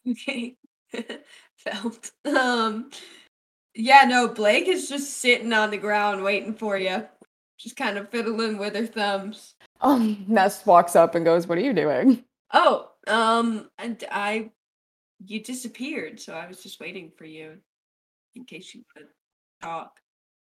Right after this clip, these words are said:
Speaker 2: Oh, um, I don't wanna talk, but I think we're leaving, so I gotta go get my base and backpack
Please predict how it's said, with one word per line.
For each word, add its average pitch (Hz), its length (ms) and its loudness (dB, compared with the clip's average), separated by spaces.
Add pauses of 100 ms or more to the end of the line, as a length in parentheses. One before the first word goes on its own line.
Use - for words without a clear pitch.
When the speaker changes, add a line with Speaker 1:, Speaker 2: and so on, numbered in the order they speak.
(180)
Speaker 2:
Oh, 165 300 2 (260)
um, 170 420 2 (300)
I 190 60 2
don't 196 80 4
wanna 170 160 2
talk, 147 260 2 (120)
but 185 200 8
I 190 80 4
think 214 200 4
we're 208 100 8
leaving, 156 340 4
so 156 120 4
I 156 40 8
gotta 170 140 4
go 180 80 2
get 165 180 4
my 151 120 0
base 139 300 0
and 151 320 -4
backpack - 520 0